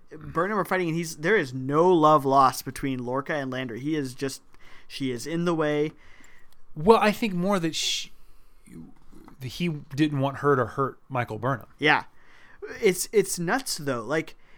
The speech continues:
Speaker 1: well, in fact, they, they were talking after track. He was originally supposed to stab through Landry to,
Speaker 2: Yes.
Speaker 1: to get to Michael Burnham, but they cut that out. And,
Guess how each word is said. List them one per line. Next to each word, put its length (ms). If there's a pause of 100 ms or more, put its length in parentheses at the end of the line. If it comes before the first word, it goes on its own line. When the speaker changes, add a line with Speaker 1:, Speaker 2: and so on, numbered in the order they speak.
(120)
Speaker 1:
well, 160
in 60
fact, 280
they, 460
they 140
were 60
talking 280
after 240
track. 220
He 140
was 140
originally 420
supposed 280
to 60
stab 480
through 400
Landry 640 (320)
to, 60
Speaker 2:
Yes. 400
Speaker 1:
to 80
get 280
to 80
Michael 240
Burnham, 240
but 100
they 100
cut 200
that 160
out. 240 (1080)
And, 160